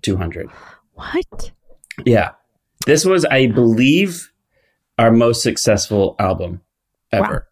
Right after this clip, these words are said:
Speaker 1: Because Christmas
Speaker 2: Wow.
Speaker 1: music is gonna do it to you.
Speaker 2: Wow.
Speaker 1: And I gotta say,
Speaker 2: I mean, I
Speaker 1: Tim
Speaker 2: still do.
Speaker 1: Davis and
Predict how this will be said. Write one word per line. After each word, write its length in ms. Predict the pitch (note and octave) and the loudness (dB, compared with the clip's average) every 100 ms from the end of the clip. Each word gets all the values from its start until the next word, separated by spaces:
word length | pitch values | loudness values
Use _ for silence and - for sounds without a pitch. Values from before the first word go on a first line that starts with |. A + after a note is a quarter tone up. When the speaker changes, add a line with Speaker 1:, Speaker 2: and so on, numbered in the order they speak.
| _ | _
Speaker 1:
Because 240 | - A#2+ | -2 0
Christmas 240 | D#3+ C3+ B2+ | 0 0 0
Speaker 2:
Wow. 40 | |
Speaker 1:
music 320 | B2 G2+ G2+ | 0 0 -2
is 320 | G2+ - - _ | -4 -6 -12 _
gonna 160 | A#2 G2+ | -2 0
do 140 | G#2+ | 0
it 60 | G2+ | 0
to 100 | G#2 | 0
you. 60 | G2+ | 2
Speaker 2:
Wow. 40 | G#2 | 2
Speaker 1:
And 100 | G#2+ | 2
I 60 | |
gotta 180 | C3 A2+ | 0 -2
say, 440 | - A2 F#2 F#2 - _ _ _ - - - - _ - | 2 2 2 -2 -10 _ _ _ -20 -20 -20 -20 _ 0
Speaker 2:
I 60 | |
mean, 140 | G3+ D3 | 2 4
I 40 | |
Speaker 1:
Tim 180 | D#3+ D#3+ | 4 4
Speaker 2:
still 80 | D3 | 4
do. 60 | |
Speaker 1:
Davis 380 | C#3 C3+ C3+ - | 2 2 0 0
and 260 | B2 A2 | 2 0